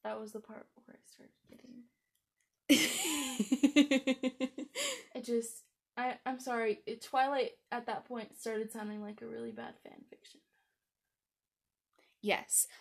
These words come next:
Speaker 2: Um, so here's what it all boils down to.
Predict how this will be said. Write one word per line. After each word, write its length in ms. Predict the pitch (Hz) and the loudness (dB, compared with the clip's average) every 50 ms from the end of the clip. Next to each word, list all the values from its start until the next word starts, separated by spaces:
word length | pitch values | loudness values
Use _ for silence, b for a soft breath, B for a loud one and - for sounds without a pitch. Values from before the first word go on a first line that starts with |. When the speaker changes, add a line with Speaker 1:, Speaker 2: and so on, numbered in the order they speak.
| B B B | B B B
Speaker 2:
Um, 540 | 240 247 247 247 247 247 247 247 247 254 - _ _ - | 8 10 10 10 10 10 8 6 4 0 -2 _ _ 2
so 600 | - - - 254 247 247 240 240 240 240 240 254 - _ _ _ _ _ _ _ _ _ _ _ _ _ _ _ _ _ _ _ _ _ _ - - | 4 6 8 8 8 8 8 8 6 4 2 -2 -8 _ _ _ _ _ _ _ _ _ _ _ _ _ _ _ _ _ _ _ _ _ _ -20 -20
here's 340 | - - 311 311 320 320 - | -8 -2 0 2 2 2 2
what 120 | 330 294 | 0 2
it 100 | 285 262 | 4 4
all 140 | 240 220 208 | 6 4 4
boils 420 | 208 196 190 180 175 175 - - - | 4 4 2 2 2 0 -2 -6 -8
down 240 | - - - - - | -8 -10 -14 -12 -12
to. 220 | - - - 220 | -12 -10 -12 -12